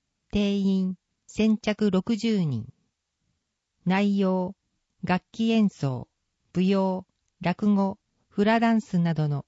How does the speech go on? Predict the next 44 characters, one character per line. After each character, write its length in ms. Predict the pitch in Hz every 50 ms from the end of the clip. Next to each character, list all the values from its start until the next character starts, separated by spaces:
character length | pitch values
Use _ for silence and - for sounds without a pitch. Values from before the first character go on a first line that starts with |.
| _ - -
舞 100 | 170 -
台 260 | - 214 220 226 208
発 200 | 190 214 202 - _ _ -
表。 260 | 135 123 107 107 120 120 _ _ _ _ _ _ _ _ _ _ _ _ _ _
シ 240 | - - - 202
ニ 180 | 208 226 233 233
ア 80 | 226 226
マ 200 | 220 220 220 214
イ 100 | 214 214
ス 160 | - - -
タ 200 | - 143 139 135
ー 40 | - -
登 240 | 180 196 208 202 202
録 200 | 202 196 - -
者。 260 | - - - 120 123 _ _ _ _ _ _ _ _ _ _ _ _ _ _ _ _ _ _ _ _ _ _ _
申 220 | - 202 214 214 208
し 100 | - -
込 200 | - 196 196 190
み、 220 | 190 185 185 - _ _ _ _ _ _ _ _ _ _ _ _ _
電 280 | - 202 220 214 214 208
話 140 | 202 202
で、 260 | 196 196 190 190 196 _ _ _ _ _ _ _ _ -
茨 360 | 196 190 226 233 226 208 185 -
城 180 | - 151 139 -
シ 220 | - - - - 185
ニ 160 | 208 233 233
ア 80 | 226 -
カ 140 | - 220
レ 100 | 214 214
ッ 60 | 214 - _ _
ジ 120 | - 208
事 120 | 190 196 208
務 180 | 196 202 196
局。 340 | - - 135 - - 95 - _ _ _ _ _ _ _ _ _ _ _ _ _ _ _ _ _ _ -
電 320 | 180 196 202 196 190 190
話、 200 | 185 180 175 - _ _ _ _ _ _ _ _ _ _ _ -
六 400 | 170 185 190 - - 240 240 226
五 300 | 226 240 233 220 202 185
七 340 | 170 175 185 185 180 165 156
の 240 | 147 143 135 135 - _ _ _
八 340 | - - 180 - - 233 233
八 440 | 185 196 - - - - 160 151 143
一 340 | 139 - - - 190 190 190
四。 300 | 175 156 127 110 117